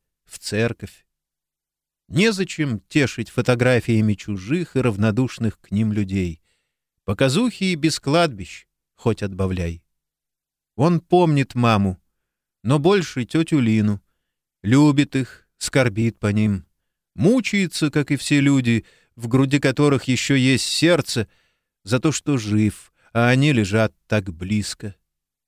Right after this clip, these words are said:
Рукой можно достать. И в то же время столь далеко — что уж никогда и никто их не достанет,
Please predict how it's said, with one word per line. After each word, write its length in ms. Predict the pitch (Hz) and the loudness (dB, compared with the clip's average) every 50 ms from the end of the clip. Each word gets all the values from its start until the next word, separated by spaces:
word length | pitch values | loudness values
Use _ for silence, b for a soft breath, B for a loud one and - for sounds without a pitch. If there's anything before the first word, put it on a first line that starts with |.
| _ - | _ -4
Рукой 360 | - 139 131 - 147 131 117 107 | -2 -2 -2 0 2 2 2 2
можно 360 | 107 104 101 92 104 104 101 | 2 0 -2 -2 -4 -6 -6
достать. 720 | 98 101 95 - - - - 104 95 87 - - - _ _ _ _ _ _ _ _ _ _ _ _ - | -4 -6 -6 -6 -8 -12 -10 -10 -10 -10 -12 -18 -20 _ _ _ _ _ _ _ _ _ _ _ _ -18
И 60 | 92 | -14
в 80 | - | -6
то 160 | - 135 131 117 | -2 0 0 2
же 100 | 123 113 | 2 0
время 300 | 113 120 131 127 123 113 | 2 2 2 2 0 -2
столь 360 | - - - - 123 120 117 | -4 -6 -4 -2 -2 -2 0
далеко — 680 | 110 104 104 110 101 - - 135 143 139 123 90 - _ _ _ _ _ _ _ - | 0 0 0 0 0 0 0 0 2 2 0 0 -4 _ _ _ _ _ _ _ -10
что 340 | - - - - 131 135 | -8 -6 -4 -2 0 0
уж 240 | 139 123 - - - | 0 0 -2 -4 -2
никогда 680 | 110 123 135 - 131 127 120 107 101 98 135 139 147 147 | 0 -2 0 0 0 0 0 -2 -4 0 2 2 4 4
и 120 | 147 139 | 2 2
никто 440 | 131 131 123 - - - 139 147 147 | 0 0 -2 -4 -6 -4 -2 -2 0
их 180 | 139 120 - - | -2 -2 -4 -6
не 140 | 131 127 | -6 -4
достанет, 800 | 120 127 120 - - - - - 110 101 95 90 80 - _ _ | -2 0 0 -2 -2 -4 -2 0 0 0 0 -2 -4 -8 _ _